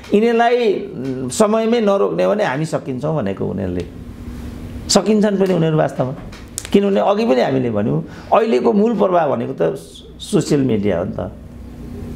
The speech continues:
अहिलेको त। फलस्वरूप अहिले, ए, म-, म-, मेरै भनौँ, मैले कम्प्लिट चार वर्ष भयो कुनै टिभी मैले ओपन गरेको छैन। यो त अरूले पनि गरे होला नि त। कुनै पत्रि-, पत्र पत्रिका पढिरहन आवश्यक छैन। रेडियो रेगुलर सुन्थ्यौँ हामीहरू।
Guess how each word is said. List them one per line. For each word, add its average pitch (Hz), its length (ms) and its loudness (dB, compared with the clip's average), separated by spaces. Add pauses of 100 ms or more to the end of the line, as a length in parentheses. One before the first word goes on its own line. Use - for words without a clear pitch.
(180)
अहिलेको 120 320 4
त। - 180 -2 (1400)
फलस्वरूप 196 380 4
अहिले, 208 160 4
ए, 233 140 4
म-, 226 120 4
म-, 208 300 2
मेरै 254 280 6
भनौँ, 196 180 2
मैले 220 160 4 (460)
कम्प्लिट 330 560 2
चार 226 220 4
वर्ष 202 200 2
भयो 190 180 2
कुनै 233 320 2
टिभी 202 240 2
मैले 175 220 2
ओपन 139 300 0
गरेको 104 280 0
छैन। 101 160 -4
यो 160 180 2
त 170 40 -2
अरूले 170 280 4
पनि 185 140 0
गरे 120 200 2
होला 98 200 -2
नि 113 100 -6
त। 101 140 -12 (960)
कुनै 220 180 6
पत्रि-, 196 460 2
पत्र 180 180 2
पत्रिका 165 340 4
पढिरहन 165 440 2
आवश्यक 113 400 -2
छैन। 98 240 -2 (280)
रेडियो 226 380 4
रेगुलर 220 440 4
सुन्थ्यौँ 165 380 0
हामीहरू। 104 340 -2